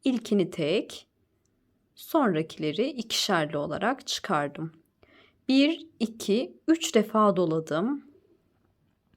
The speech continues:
Önce hepsini ikişer seferde çıkarıyoruz.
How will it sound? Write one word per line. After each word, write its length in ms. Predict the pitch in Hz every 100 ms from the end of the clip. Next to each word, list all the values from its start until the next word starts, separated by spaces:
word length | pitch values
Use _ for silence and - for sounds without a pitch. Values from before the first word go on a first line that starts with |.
| _ _ _ _ _ _ _ _ _ _ _ _ _ _ _ _ _ _ _ _ _ _ _ _ _ _ 330
Önce 360 | 311 233 220
hepsini 640 | 269 277 - 180 208 285 -
ikişer 480 | 240 - - 226 190
seferde 1080 | 190 180 - 175 180 - - _ 196 226 294
çıkarıyoruz. 880 | - - 202 175 170 185 190 -